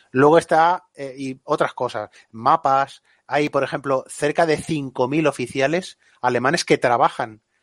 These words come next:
en la ofensiva, eh, contra Moscú, y de esos cinco mil, solo veinticuatro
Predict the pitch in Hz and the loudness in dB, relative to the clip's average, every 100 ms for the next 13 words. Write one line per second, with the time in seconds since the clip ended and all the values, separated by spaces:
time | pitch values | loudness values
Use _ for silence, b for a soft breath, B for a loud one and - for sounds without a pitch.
0 | _ _ 131 120 120 120 107 156 127 98 | _ _ -2 0 0 -2 -6 -6 -6 -8
1 | - _ _ _ _ _ _ - 127 117 | -12 _ _ _ _ _ _ -2 2 2
2 | 113 110 107 101 101 - _ _ _ - | 2 -2 -4 -6 -10 -16 _ _ _ -2
3 | 131 131 131 123 - 165 233 - _ _ | 0 2 2 0 -2 -2 -2 -10 _ _
4 | _ - 156 139 151 170 175 165 160 170 | _ -4 2 2 2 -2 -2 0 0 0
5 | 196 240 _ _ - 160 165 170 170 165 | -2 -6 _ _ -2 2 4 4 0 -4
6 | 175 156 151 156 151 170 269 | -6 -4 2 4 2 -2 -12